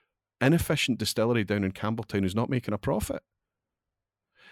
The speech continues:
And is anybody gonna tell me that Lagavulin set, set, selling their Lagavulin sixteen at fifty pounds is not making a profit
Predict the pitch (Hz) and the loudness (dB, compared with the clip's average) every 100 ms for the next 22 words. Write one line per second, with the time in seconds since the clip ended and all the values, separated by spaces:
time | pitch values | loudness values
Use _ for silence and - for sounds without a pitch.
0 | - 143 151 208 208 185 151 143 - 131 | -2 2 4 4 2 0 2 2 2 0
1 | 120 127 107 113 123 117 120 113 - 113 | 2 2 0 0 -2 0 0 2 0 -2
2 | - - 110 - - 110 110 101 92 104 | -2 -2 -2 -2 -2 0 2 0 -2 -4
3 | 101 101 101 - - - 104 101 85 107 | -4 -2 -4 -4 -8 -4 -2 -2 -4 -6
4 | - - 107 98 98 98 107 104 98 101 | -6 -4 -2 -2 -4 -4 -4 -4 -4 -4
5 | 101 123 131 - | -2 -2 -2 -4